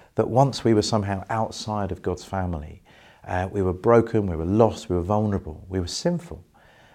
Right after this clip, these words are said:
And God didn't just forgive us, he didn't just rescue us, he invited us to become a permanent part of his family.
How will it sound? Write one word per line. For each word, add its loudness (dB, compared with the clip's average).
And -4
God 2
didn't 0
just -6
forgive -6
us, -16
he -2
didn't 0
just -4
rescue -2
us, -12
he -2
invited 0
us -4
to -20
become -8
a -6
permanent -2
part -6
of -12
his -10
family. -12